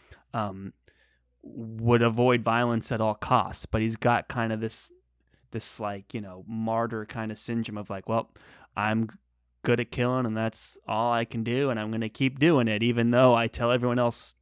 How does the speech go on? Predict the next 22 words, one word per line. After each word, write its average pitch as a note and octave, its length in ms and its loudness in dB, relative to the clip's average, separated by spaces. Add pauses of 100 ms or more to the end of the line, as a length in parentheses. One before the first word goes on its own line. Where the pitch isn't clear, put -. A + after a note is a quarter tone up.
(120)
to A2+ 120 2
leave A#2+ 340 4
it A#2+ 140 0
to B2 100 0
the A2+ 140 -2
people B2 300 -10
dumb A#2 240 -2
enough A2+ 240 -4
to A2 80 -6
do A2 240 0
it, G2 100 -4
and G#2 100 -4
I'm A#2+ 200 2
the A#2+ 80 0
one A#2 200 2
that, A2 160 -6
and A2 160 -10
I'm A#2+ 120 -6
not, B2 200 -8
I'm C3+ 220 4
not B2+ 200 -2
dumb." G#2 280 -2